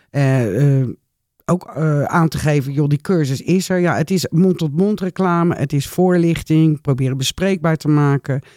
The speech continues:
en continu attenderen dat, dat er nu een aanpak is. En, eh, wij hopen dat, eh, ja, dat die mensen bereikt worden en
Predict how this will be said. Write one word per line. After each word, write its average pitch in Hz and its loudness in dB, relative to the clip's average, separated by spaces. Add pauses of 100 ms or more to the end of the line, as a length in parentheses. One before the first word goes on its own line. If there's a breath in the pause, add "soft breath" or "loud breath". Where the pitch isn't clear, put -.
(220 soft breath)
en - -2
continu 160 0
attenderen 139 2
dat, 147 0
dat 170 0
er 127 0
nu 165 6
een 127 2
aanpak 135 0
is. 196 0
En, 151 2
eh, 143 4
wij 135 2
hopen 147 2
dat, 127 0
eh, 120 2 (300)
ja, 131 0
dat 135 -8
die 165 2
mensen 139 2
bereikt 147 0
worden 120 0
en 123 0